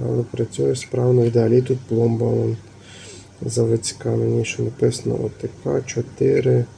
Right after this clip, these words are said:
сорок один. Під дощем може бути будь-який прилад, ви цього ніколи не знаєте.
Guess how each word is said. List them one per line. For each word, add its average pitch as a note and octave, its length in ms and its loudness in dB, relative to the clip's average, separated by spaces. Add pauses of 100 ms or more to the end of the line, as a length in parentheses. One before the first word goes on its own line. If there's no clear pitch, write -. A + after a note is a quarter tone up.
(220)
сорок A#2+ 400 -2
один. A#2 380 2 (3750)
Під C3 80 -4
дощем B2+ 400 0
може B2 260 4
бути C3 340 4
будь-який A#2 520 2
прилад, D3 500 2
ви A2+ 160 0
цього A#2 220 0
ніколи A#2 400 2
не A2 200 -2
знаєте. C3+ 560 0